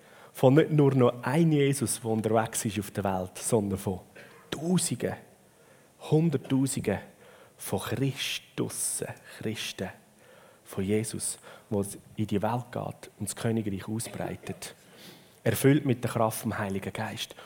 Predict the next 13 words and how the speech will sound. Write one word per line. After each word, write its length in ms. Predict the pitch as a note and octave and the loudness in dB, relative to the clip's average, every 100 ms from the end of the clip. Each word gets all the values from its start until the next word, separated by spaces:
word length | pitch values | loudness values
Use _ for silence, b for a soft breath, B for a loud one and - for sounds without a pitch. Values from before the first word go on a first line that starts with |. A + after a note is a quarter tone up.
| B | B
Und 180 | B2+ A2+ | -2 0
die 100 | C#3+ | 2
Auferstehungskraft 1040 | D3 - - C3 D3+ D3 - G#2 - - | 2 0 0 4 4 2 0 -2 -2 0
wirksam 460 | B2 - - A#2+ A2+ | 2 2 -2 -2 -2
ist 240 | - - - B | -4 -8 -8 B
an 100 | B | B
allen 360 | A#2+ B2+ C#3+ C#3 | 6 8 8 6
Ecken 440 | - B2+ B2+ B2 | 6 4 4 2
und 160 | G#2+ G#2 | 2 2
Enden 340 | G#2+ A2 A2+ | 2 2 0
von 160 | A2 G#2+ | 0 0
der 120 | G#2 | 2
Welt, 360 | A#2 C3+ D#3 | 4 4 2